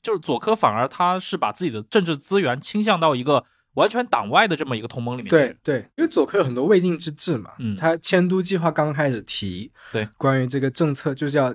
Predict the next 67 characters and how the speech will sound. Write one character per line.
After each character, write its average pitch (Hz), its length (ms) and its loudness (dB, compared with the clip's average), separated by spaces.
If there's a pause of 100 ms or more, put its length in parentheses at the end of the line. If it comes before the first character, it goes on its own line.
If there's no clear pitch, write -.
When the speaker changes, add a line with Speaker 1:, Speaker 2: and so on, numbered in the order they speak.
(120)
Speaker 2:
经 151 220 0
济 156 260 -2
下 147 320 2
游 101 160 -4
化， 127 300 -4
就 127 100 -6
是 123 220 -6
把 95 280 -4
镍 147 280 2
啊 117 140 0
这 131 100 -6
种 110 100 -4
重 139 160 -2
要 127 160 2
的 110 220 -2
金 127 180 0
属 120 140 -2
资 117 160 -4
源 107 180 2
禁 127 200 2
止 101 100 -2
出 120 160 0
口， 104 260 -2 (420)
然 113 80 0
后 - 20 2
让 131 200 2
国 117 140 0
外 123 180 4
在 127 200 2 (140)
国 104 160 0
内 123 180 0
尽 135 160 0
可 117 140 0
能 101 160 -6
建 131 160 0
立 131 60 0
价 139 120 2
值 117 140 -2
链 127 160 -2
的 110 80 -4
这 117 80 -4
些 113 80 0
政 123 220 -4
策， 120 120 -8
他 127 300 0 (320)
想 - 180 0
要 120 80 4
后 156 140 4
继 156 140 0
有 110 160 4
人， 92 280 -8 (160)
包 123 140 2
括 135 100 6
他 131 140 4
可 127 80 -2
能 101 140 -4
要 120 260 -4 (240)
保 110 160 2
存 117 160 -2
自 139 60 2
己 151 40 6
的 131 60 6
政 143 160 4
治 139 60 4
影 120 120 2
响 104 220 0
力。 123 180 -2